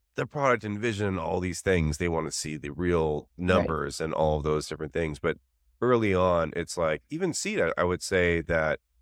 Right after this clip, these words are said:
Speaker 1: it's really about, I know Julian talks a lot about this, um, to a lot of his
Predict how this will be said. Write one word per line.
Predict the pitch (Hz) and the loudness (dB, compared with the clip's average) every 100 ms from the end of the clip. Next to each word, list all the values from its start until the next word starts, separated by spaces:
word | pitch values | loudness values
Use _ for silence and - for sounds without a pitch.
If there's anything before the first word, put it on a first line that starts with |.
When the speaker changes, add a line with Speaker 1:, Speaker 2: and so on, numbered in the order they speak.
| _ _ _ - | _ _ _ -6
Speaker 1:
it's | 98 - 101 | -6 -4 -4
really | 104 98 | 0 2
about, | 95 85 87 82 | 0 2 2 2
I | 82 | 0
know | 85 82 | -2 -6
Julian | - 85 80 | -4 -2 -2
talks | 85 78 78 | -2 -4 -2
a | |
lot | 76 76 | 0 2
about | 73 73 | 0 -4
this, | - 78 - - - | 0 0 0 -6 -4
um, | 76 73 71 67 | 0 0 -2 -8
to | - 85 | -4 2
a | |
lot | 76 69 | 2 2
of | |
his | 73 - | -2 -6